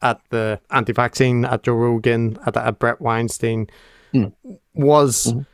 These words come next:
Speaker 1: is largely dismissed in as being
Speaker 2: Mm.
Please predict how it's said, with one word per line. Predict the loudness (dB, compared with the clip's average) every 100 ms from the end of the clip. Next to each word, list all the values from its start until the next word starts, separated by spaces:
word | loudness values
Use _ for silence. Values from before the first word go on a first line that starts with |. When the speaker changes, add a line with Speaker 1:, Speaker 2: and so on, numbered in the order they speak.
| _ _ _ 0
Speaker 1:
is | 0 2
largely | 2 4 2 0 0 2 2 0 -6 -2
dismissed | -2 2 0 -2 -12 -18 _ -2
in | 0 0 -6 0
as | 0 2
being | 0 2 0 0
Speaker 2:
Mm. | -2